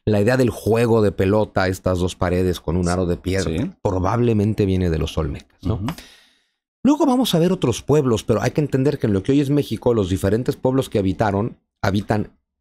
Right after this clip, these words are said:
Speaker 1: diferentes zonas en diferentes momentos históricos. Nunca coexistieron, nunca tienen relaciones. Entonces, claro, primer pueblo, los Olmecas. De esa misma época,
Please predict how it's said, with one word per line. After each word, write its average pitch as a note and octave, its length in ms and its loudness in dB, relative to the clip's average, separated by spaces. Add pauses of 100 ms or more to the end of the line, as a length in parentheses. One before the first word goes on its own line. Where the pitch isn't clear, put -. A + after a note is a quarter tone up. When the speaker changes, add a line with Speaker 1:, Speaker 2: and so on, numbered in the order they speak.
(200)
Speaker 1:
diferentes A#2 600 0
zonas - 460 -4 (120)
en B2+ 200 0
diferentes C3 520 0
momentos B2 460 -2
históricos. A2+ 580 -4 (640)
Nunca B2 320 0
coexistieron, F#2+ 960 -2
nunca A#2+ 300 -2
tienen A#2+ 340 -2
relaciones. F2+ 760 -2 (240)
Entonces, - 200 -4
claro, G2+ 300 -2 (180)
primer B2+ 300 2
pueblo, F2 400 0
los F2 240 0
Olmecas. - 580 -2 (340)
De F#3 120 2
esa G3+ 160 0
misma E3 320 2
época, D3+ 480 -2